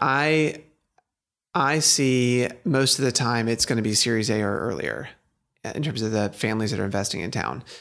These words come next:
And then it does end up, for the deals that get these large third-party marks,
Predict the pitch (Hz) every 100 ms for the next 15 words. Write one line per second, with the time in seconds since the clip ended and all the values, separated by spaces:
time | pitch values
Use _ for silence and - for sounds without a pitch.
0 | - - 147 117 113 - 120 120 110 110
1 | 107 110 - 131 113 120 123 120 98 117
2 | - 113 104 104 107 - 110 104 110 107
3 | 104 107 - -